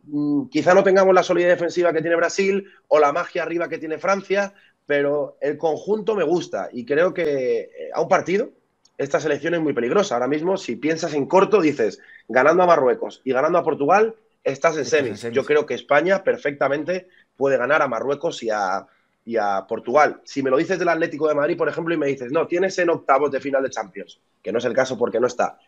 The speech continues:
Speaker 1: al Chelsea y luego en cuartos al Manchester City, te digo, bueno,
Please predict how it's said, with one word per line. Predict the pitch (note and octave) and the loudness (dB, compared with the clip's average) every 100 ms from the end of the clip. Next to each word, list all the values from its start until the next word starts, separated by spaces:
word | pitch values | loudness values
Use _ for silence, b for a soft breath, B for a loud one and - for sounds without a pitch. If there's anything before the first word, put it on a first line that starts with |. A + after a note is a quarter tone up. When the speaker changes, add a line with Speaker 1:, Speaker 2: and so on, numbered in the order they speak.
| b | b
Speaker 1:
al | - B2+ A#2+ | 2 4 4
Chelsea | F3+ E3+ - G#2+ - _ _ | 4 2 2 -8 -12 _ _
y | C3 | -2
luego | D3 E3+ | 2 2
en | C#3+ | 2
cuartos | D3 B2+ A#2+ | 2 2 -2
al | A#2+ | -2
Manchester | D3+ E3 E3 B2+ | -2 -2 -4 -4
City, | E3+ F#3 G#3 G#3 _ _ - | -4 -2 -4 -6 _ _ -4
te | |
digo, | A#2+ A2 | 0 4
bueno, | C3+ B2+ - | 4 4 0